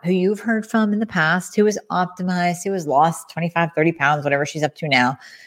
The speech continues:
and her hair's all growing back, and she sent me pictures of her hair because her hairdresser was so impro-, impressed, been working with me since August.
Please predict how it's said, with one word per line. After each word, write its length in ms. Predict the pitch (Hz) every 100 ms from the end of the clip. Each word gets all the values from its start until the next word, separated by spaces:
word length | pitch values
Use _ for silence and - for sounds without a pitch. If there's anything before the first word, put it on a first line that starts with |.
| - _
and 100 | 143
her 80 | 160
hair's 320 | - 165 156
all 160 | 147 156
growing 320 | 139 147 151
back, 240 | - 156
and 100 | 151
she 80 | 143
sent 160 | - 143
me 80 |
pictures 400 | 156 147 - 170
of 100 | 175
her 60 | -
hair 540 | 156 143 165 175 170 160
because 200 | - 160
her 120 | 151
hairdresser 440 | - 151 151 165
was 100 | 151
so 180 | 151 151
impro-, 240 | - 143 143 - - _
impressed, 560 | - 151 131 143 - - _ _
been 140 | 180 170
working 280 | 180 185
with 120 | 185 160
me 180 | 156
since 260 | 147 165 151
August. 800 | 214 220 156 - - - - -